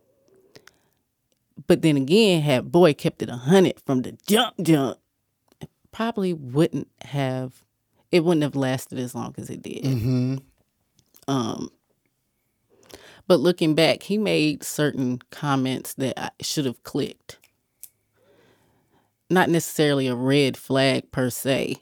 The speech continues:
Speaker 1: 'cause he definitely had the right to feel how he felt,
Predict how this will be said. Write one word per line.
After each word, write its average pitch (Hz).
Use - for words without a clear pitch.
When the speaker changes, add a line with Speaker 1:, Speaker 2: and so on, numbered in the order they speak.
Speaker 1:
'cause 135
he 147
definitely 139
had 127
the 110
right 123
to -
feel 123
how 117
he -
felt, -